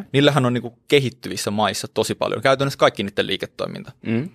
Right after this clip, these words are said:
Speaker 1: Ja silloin, kun tuli toi Venäjän hyökkäys Ukrainaan, niin silloin Tecnotri, joka on noteerattu Suomen Helsingin pörssiin,
Speaker 2: Mm.
Speaker 1: niin otti aika paljon hittiä tämmöisestä niinku tietynlaisesta Suomi-riskistä,
Speaker 2: Mm.
Speaker 1: vaikka sillä ei ole käytännössä ollenkaan liiketoimintaa Suomessa.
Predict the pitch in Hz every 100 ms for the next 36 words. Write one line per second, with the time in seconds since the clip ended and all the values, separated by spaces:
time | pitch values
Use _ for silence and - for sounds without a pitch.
0 | _ _ _ _ 120 113 - 139 139 123
1 | 123 110 107 - 110 107 110 127 123 107
2 | 101 107 104 - - - - 127 - 107
3 | 110 98 - _ _ - 117 113 104 -
4 | - 127 113 107 107 _ _ 139 123 101
5 | 107 101 101 - 107 110 107 104 101 -
6 | 107 104 - - 117 104 113 113 120 113
7 | - - - 151 - - - 113 143 113
8 | 117 117 113 113 - 110 123 120 _ 113
9 | 113 - 107 104 104 107 104 110 120 107
10 | 107 101 107 110 - 143 104 98 - -
11 | - - _ 123 110 - _ 104 104 -
12 | 98 95 - _ - - - 104 98 101
13 | 101 101 101 98 101 - - 95 - -
14 | - - 113 -